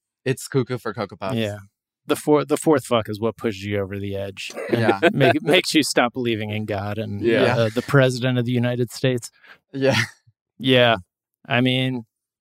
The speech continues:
Speaker 2: Ju-, they're also talking about banning Judy Blume books in Texas, and that was my first indication that Judy Blume books were cool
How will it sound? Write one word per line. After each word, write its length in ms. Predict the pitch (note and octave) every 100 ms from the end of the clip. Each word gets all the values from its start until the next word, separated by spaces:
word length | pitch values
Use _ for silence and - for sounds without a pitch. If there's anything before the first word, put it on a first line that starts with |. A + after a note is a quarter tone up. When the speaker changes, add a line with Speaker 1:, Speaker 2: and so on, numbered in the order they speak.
| _ _
Speaker 2:
Ju-, 240 | C3 D#3+ F3
they're 220 | D3 D3
also 280 | D3+ E3 F3+
talking 240 | D#3 D#3+ D3+
about 220 | D3+ C#3+
banning 380 | C#3 C#3+ C#3 B2
Judy 260 | C3 C3+
Blume 320 | B2+ D3 F3
books 340 | E3 D#3+ D3 -
in 300 | - C3+ A#2
Texas, 800 | - D#3 - D#3 C#3+ - - - -
and 420 | B2 A2+ A2 A2 - F#3 - -
that 180 | A2 B2
was 240 | C3 A#2+
my 160 | B2 A#2+
first 320 | - C#3 C3
indication 520 | C#3+ C3+ - C#3+ D3+ D3
that 140 | D3
Judy 340 | A2+ C#3+ D#3 C#3+ B2+ _
Blume 260 | C3+ D3+
books 300 | D#3+ D#3+ -
were 100 | E3 D3
cool 400 | - F3 C#3+